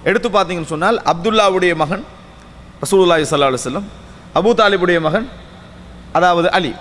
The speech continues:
அப்ப ஒரே, அஹ், ஒரே வரிசையில் தான் அவங்க என்ன செய்கிறார்கள்? இருக்கிறார்கள். இப்ப இந்த அடிப்படையில் உறவு. இன்னொன்று என்னன்னு சொன்னால், அலி ரதியல்லாஹுடைய தாயார் யாரு? ஃபாத்திமா.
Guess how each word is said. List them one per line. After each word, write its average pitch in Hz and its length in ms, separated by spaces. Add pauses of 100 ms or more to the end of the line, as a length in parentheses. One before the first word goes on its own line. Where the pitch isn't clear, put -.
(160)
அப்ப 196 200
ஒரே, 226 360 (320)
அஹ், 170 540
ஒரே 190 180
வரிசையில் 202 400
தான் 208 80
அவங்க 185 80
என்ன 175 120
செய்கிறார்கள்? 156 420 (400)
இருக்கிறார்கள். 160 500 (140)
இப்ப 190 140
இந்த 226 240
அடிப்படையில் 208 520 (180)
உறவு. 160 300 (1300)
இன்னொன்று 240 380
என்னன்னு 202 120
சொன்னால், 175 320
அலி 208 260
ரதியல்லாஹுடைய 226 640
தாயார் 220 440
யாரு? 185 340 (560)
ஃபாத்திமா. 160 380